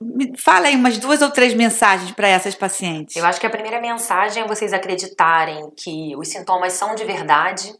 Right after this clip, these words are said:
Speaker 2: É muito comum a gente escutar das próprias pacientes que ela disse pra vários médicos e pra várias pessoas da família e ninguém acreditava. Então, o mais importante é vocês acreditarem sim nos sintomas de vocês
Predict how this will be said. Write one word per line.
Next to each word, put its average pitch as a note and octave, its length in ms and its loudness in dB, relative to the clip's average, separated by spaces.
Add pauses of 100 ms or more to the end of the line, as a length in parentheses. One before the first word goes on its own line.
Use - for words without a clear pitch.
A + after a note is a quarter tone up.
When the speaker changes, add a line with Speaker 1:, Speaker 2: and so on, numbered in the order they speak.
Speaker 2:
É D#3+ 100 -8
muito F3+ 240 -10
comum G3 320 -2
a G3 80 -2
gente F#3 380 -6 (220)
escutar F3+ 480 2
das F3+ 160 -2
próprias G3+ 340 -2
pacientes F3+ 560 -4
que - 100 -6
ela E3+ 200 2
disse F3 520 -6
pra F3 180 -2
vários F#3 280 0
médicos F#3 640 -4
e F3 60 -4
pra E3+ 160 -2
várias E3+ 180 -2
pessoas F3+ 320 -6
da F3+ 100 0
família F#3+ 720 -4 (360)
e F#3 100 -8
ninguém F3+ 320 -2
acreditava. G3 760 2
Então, F3+ 360 -4 (320)
o F#3+ 60 -14
mais F#3+ 180 2
importante G3 480 -6
é - 20 -8
vocês F#3 360 -2
acreditarem F#3 600 0
sim B3 520 -6
nos G3 160 -8
sintomas F#3 480 -4
de F3+ 80 -10
vocês F3 640 -8